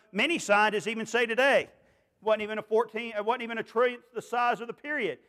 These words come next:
It was just nothing. And one day, boom, nothing blew up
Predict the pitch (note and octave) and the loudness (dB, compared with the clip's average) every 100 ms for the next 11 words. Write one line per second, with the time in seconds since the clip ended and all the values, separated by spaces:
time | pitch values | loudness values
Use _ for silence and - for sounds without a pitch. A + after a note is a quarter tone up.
0 | _ D4+ A3+ D4 - B3 B3+ D#4+ - F#3 | _ -14 -8 -8 -4 -4 -2 -2 -6 -10
1 | D3+ E3+ A3 B3 A3+ A#3+ A#3 - _ _ | -10 -4 -4 2 4 4 2 -6 _ _
2 | _ - B4 A#4+ C#4+ F#3 B2 - _ _ | _ 6 8 8 6 4 -2 -12 _ _
3 | _ _ _ _ _ _ _ _ F3 G#3 | _ _ _ _ _ _ _ _ -2 4
4 | C4+ A3+ A3+ A3+ F#3+ A3+ G#3+ F#3 A2+ - | 4 4 0 0 -2 2 6 6 4 -4